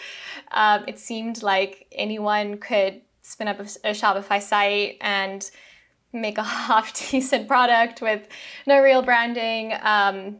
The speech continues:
make some pretty <laughs> average Facebook ads and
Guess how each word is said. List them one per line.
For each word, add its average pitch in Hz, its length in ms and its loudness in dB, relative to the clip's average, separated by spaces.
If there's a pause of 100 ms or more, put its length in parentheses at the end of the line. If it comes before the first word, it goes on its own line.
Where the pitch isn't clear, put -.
make 226 180 -6
some 233 360 -4 (240)
pretty 220 240 -2
<laughs> 202 80 4
average 247 360 -2
Facebook 233 400 -2
ads 202 460 2
and 202 300 -2